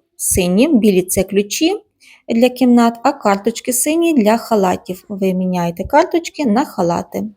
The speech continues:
Три карточки, три халати. Ми мешкаємо на четвертому поверсі, спускаємось на перший. В готелі є аптека, тренажерний зал, піцерія, також можна зробити собі зачіску,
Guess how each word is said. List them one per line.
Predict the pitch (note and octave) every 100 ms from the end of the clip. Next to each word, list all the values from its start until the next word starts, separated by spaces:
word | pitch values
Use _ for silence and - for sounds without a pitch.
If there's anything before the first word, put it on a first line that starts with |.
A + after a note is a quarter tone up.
| _
Три | G#3+
карточки, | G#3+ E4+ - C4+ -
три | G3 G#3
халати. | A#3 F#3+ F#3 - - G#3+ - _ _ _ _ _
Ми | A#3+ A#3+
мешкаємо | A#3+ G#3 G#3 - G3+
на | G#3+
четвертому | A#3 C#4 C4 G3 F3 F3 A3 A3+ C#4+ C#4+ -
поверсі, | A#3+ B3+ B3+ D4+
спускаємось | - A#3 - F#3+ F3+ F3 F3 G3+
на | A#3+
перший. | D#4+ - F#3 F3 - C#4 E4 - _ - -
В | A#3
готелі | A3 C4+ A3 F#3+ F3+
є | F3 A3
аптека, | C#4 C4+ G#3 G3 F#3 F3+
тренажерний | - G3 G3+ G3+ G#3 G3 F#3+
зал, | F3+ F#3+ G#3+ A#3 A#3
піцерія, | F#3+ - G3 F#3+ A3+ A#3
також | G#3+ G3 G#3 F#3+
можна | F#3+ F#3+ G3
зробити | F#3+ F3+ F#3 -
собі | F#3+ F3+ F3+
зачіску, | F3 G3+ A#3 A3 G#3+ - F#3+